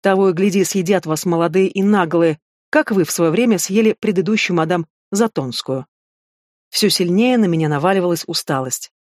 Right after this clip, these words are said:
За бешеный драйв теперь придется заплатить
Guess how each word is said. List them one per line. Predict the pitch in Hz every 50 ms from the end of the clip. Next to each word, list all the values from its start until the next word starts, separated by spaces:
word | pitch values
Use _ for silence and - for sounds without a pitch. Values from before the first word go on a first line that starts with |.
| _ _ _ -
За | - 160 175 170
бешеный | 180 254 254 220 - 196 196 185
драйв | 156 185 214 247 247 - -
теперь | - 170 - 185 156
придется | - 165 156 147 208 220 - - 180
заплатить | 160 165 - 151 156 151 - 185 - -